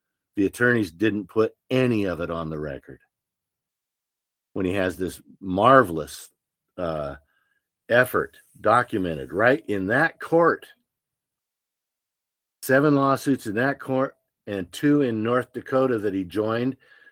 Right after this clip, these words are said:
that I wrote for Robert Hybertson. And you can't have the law.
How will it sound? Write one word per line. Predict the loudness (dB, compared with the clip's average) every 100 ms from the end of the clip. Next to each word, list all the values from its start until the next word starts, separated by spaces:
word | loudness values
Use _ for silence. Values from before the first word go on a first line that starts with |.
| _
that | -2
I | 0
wrote | 4 2 2
for | 0 0
Robert | 2 0 -2
Hybertson. | -2 -2 -2 -6 -14 -14 _ _ _ _ _ _ _ _ _ _ _ _ _ _ -6
And | -2
you | 0
can't | 0 -2 -4 -4
have | -6 -2 0 -2 -4
the | -2
law. | 0 -2 -4 -8 -18